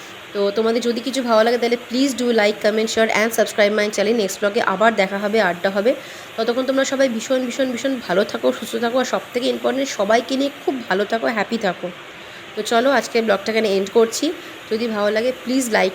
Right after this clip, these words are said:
করো, সাবস্ক্রাইব করো। তোমাদের ভালো লাগছে না খারাপ লাগছে সেটাও একটু আমার সাথে শেয়ার করো, আমার ভালো লাগবে।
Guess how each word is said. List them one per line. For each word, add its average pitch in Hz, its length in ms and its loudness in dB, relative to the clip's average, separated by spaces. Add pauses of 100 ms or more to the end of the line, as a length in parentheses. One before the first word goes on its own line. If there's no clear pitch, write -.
(100)
করো, 233 180 4
সাবস্ক্রাইব 208 520 0
করো। 240 160 6
তোমাদের 226 260 2 (120)
ভালো 180 160 2
লাগছে 226 320 2
না 262 120 2
খারাপ 202 240 -2
লাগছে 240 160 0
সেটাও 233 220 0
একটু 247 160 -2
আমার 220 160 0
সাথে 247 220 -4
শেয়ার 190 280 0
করো, 233 180 -2
আমার 240 120 -2
ভালো 202 260 -2
লাগবে। 196 360 0